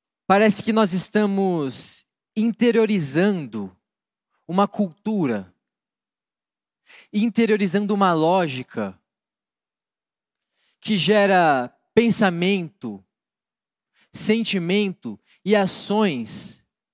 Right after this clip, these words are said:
que concordam e mantêm o funcionamento e sustêm o funcionamento dessa sociedade pouco humana. E que cultura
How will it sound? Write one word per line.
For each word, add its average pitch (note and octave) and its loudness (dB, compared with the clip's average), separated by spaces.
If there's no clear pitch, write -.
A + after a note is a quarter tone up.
que G3 -2
concordam G3 0
e G#3+ 0
mantêm A#3 2
o A3+ 2
funcionamento G#3 -2
e F#3 -4
sustêm A#3 -2
o A3+ 0
funcionamento F#3 -4
dessa F#3 2
sociedade G#3 0
pouco A3 0
humana. F3+ -4
E G3 0
que B3+ -6
cultura A3 0